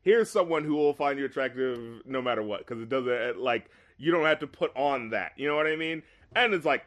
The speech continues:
if you want to, you can. I'd like to think that that's implied, but it's just like, I'm not, I'm not gonna be a person who's gonna put that pressure on you.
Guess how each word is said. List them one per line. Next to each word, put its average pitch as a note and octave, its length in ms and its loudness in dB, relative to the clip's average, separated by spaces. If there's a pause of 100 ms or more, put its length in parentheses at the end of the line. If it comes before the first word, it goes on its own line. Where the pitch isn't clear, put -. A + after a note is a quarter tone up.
(200)
if A#2 260 -4 (120)
you G2 240 -6 (120)
want B2 260 -4 (120)
to, D3 380 4
you C#3+ 180 -4
can. D3+ 560 0
I'd D3 160 2
like F3+ 180 0
to C3+ 100 -4
think G3+ 260 0
that E3 120 0
that's D3 200 -2
implied, C#3+ 680 -2 (340)
but F3 380 4
it's F3+ 240 0
just F3+ 160 -4
like, E3 340 6 (320)
I'm F3+ 300 4
not, E3 300 4 (180)
I'm G3+ 220 4
not F#3+ 160 2
gonna D#3 120 -2
be D3+ 120 4
a D3+ 60 2
person C3+ 320 -2
who's A2 120 -10
gonna A#2 140 -4
put - 180 -6
that G#2 140 -6
pressure G2 320 -8
on E2+ 120 -10
you. D2+ 100 -18